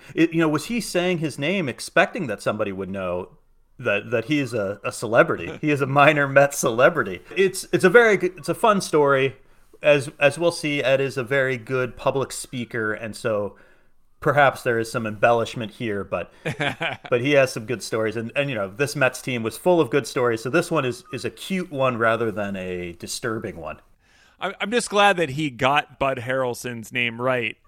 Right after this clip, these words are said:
Speaker 2: uh, or <laughs> else he might not have been rescued, and the story would have ended there.
Speaker 1: Or what if the,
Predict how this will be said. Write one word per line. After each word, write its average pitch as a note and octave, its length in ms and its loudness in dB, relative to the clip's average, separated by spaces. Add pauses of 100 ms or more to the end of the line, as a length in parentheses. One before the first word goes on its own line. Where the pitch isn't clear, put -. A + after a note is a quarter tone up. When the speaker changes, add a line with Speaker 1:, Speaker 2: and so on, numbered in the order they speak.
(280)
Speaker 2:
uh, A#2 240 0
or F3 160 8
<laughs> - 20 10
else G3 360 6 (440)
he F3 160 0
might F3+ 300 6
not D#3+ 220 8
have F3+ 100 0
been F#3+ 180 2
rescued, A#2 680 -2
and C3 140 0
the C3 80 2
story D3 360 6
would C#3+ 140 6
have B2 140 4
ended C3 320 0
there. F2+ 400 -10
Speaker 1:
Or D3 100 4
what D3 220 6
if A3 100 0
the, B2+ 500 0